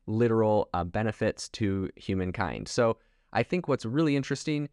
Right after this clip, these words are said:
is, uh, a new announcement that is out of Intel. And this is really exciting for me. It's kind of like a really juicy story because it's not just them getting into the science side, which I love, but it's also them challenging the all-power Nv-,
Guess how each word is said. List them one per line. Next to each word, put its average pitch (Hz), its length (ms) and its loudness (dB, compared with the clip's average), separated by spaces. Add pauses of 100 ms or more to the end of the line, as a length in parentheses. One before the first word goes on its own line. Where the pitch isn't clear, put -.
(240)
is, 113 380 2
uh, 101 240 0
a 101 100 -2
new 120 380 2
announcement 98 580 -2
that 95 120 0
is 92 120 -4 (160)
out 143 160 4
of 160 200 -2
Intel. 120 520 0
And 131 160 2
this 190 140 0
is 208 200 0 (240)
really 165 360 0
exciting 104 460 2
for - 100 -8
me. 127 160 2
It's - 120 -2
kind 101 220 -2
of 95 120 0
like 90 160 0
a 87 180 0
really 107 280 2
juicy 104 360 -2
story 101 360 0
because 107 220 -2
it's 71 140 -6
not 127 220 0
just 131 260 0 (240)
them 107 200 2
getting 101 320 0
into 98 440 0
the 87 100 -2
science 98 440 -4
side, 123 240 0
which 92 100 -6
I 87 80 0
love, 113 340 0 (200)
but 107 100 -2
it's 110 140 2
also 110 680 2
them 104 540 0
challenging 104 720 0
the 101 240 -2
all-power 107 640 0
Nv-, 101 280 -2